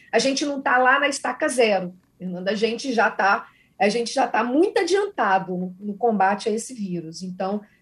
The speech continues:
é, talvez o que a gente vá precisar é receber uma nova dose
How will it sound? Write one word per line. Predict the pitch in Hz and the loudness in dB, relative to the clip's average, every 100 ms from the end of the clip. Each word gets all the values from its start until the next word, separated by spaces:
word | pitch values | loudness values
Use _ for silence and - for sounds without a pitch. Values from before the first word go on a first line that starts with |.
| - | -4
é, | 175 | -2
talvez | 175 202 190 185 226 226 | 2 2 2 0 -2 -4
o | |
que | - | -8
a | |
gente | 180 180 190 | -6 -6 -4
vá | 185 | -4
precisar | 220 254 311 285 262 - _ | -4 -4 -2 0 0 -2 _
é | - | -2
receber | 262 262 - 202 208 | 2 2 0 2 2
uma | 226 233 | 2 0
nova | 220 214 233 | 2 2 2
dose | 202 196 202 208 254 | 2 2 2 -2 -6